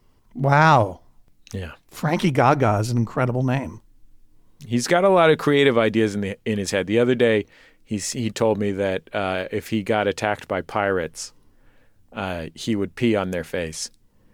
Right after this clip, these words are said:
Speaker 2: But then he said, "But pirates has eye patch." Oh, dang.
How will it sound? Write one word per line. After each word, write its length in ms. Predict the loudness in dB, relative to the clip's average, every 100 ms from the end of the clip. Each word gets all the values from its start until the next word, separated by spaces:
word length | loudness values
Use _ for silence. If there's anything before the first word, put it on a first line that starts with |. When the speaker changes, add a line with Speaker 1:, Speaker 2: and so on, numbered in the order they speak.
| _ -6
Speaker 2:
But 140 | -2
then 180 | 2 4
he 160 | 2 0
said, 440 | 2 2 2 -2 -14 _ _ _ _ _ -20 -20 -20 -20 -8
"But 260 | -4 -4 -8 -18 -20 -20 -20 -20 -20 -20 _ _ _
pirates 760 | -4 0 2 2 0 -8 -14 -14 _ _ _ _ _ _ _ _
has 340 | -6 -6 -6 -8 -2
eye 200 | 0 0
patch." 640 | -2 -2 -2 -2 -6 -10 _ 2
Oh, 220 | 4 4
dang. 840 | 4 4 6 6 6 4 0